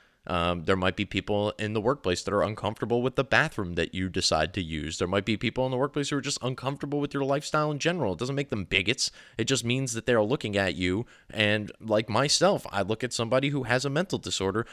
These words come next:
that for some reason it seems to be one of the only mental disorders that everybody else is obligated to play along with. And from a biological and really just a logical standpoint, that's, that's a problem for some people. And now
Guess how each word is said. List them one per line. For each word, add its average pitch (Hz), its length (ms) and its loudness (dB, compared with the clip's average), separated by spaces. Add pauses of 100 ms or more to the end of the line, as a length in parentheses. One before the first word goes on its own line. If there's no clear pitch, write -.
(160)
that 123 160 4
for 147 80 0
some 151 300 0
reason 123 260 0
it 117 140 -2
seems 156 300 -2
to 135 80 -4
be 127 120 0
one 123 160 0
of 113 100 2
the 117 100 0
only 175 200 2
mental 92 300 0
disorders 92 540 0 (180)
that 120 140 4
everybody 147 440 4
else 151 200 4
is 117 200 0
obligated 127 540 2
to 127 60 2
play 127 220 2
along 127 380 2
with. 82 280 -4 (400)
And 113 280 4
from 127 200 2
a 113 60 4
biological 123 1000 4
and 95 240 -2
really 131 280 2
just 113 180 -4
a 107 40 2
logical 107 540 0
standpoint, 90 640 -2 (380)
that's, 135 300 -2
that's - 240 2
a - 20 -4
problem 151 560 0
for 104 140 -2
some 90 240 0
people. - 380 -6 (100)
And 95 340 -2
now 120 400 2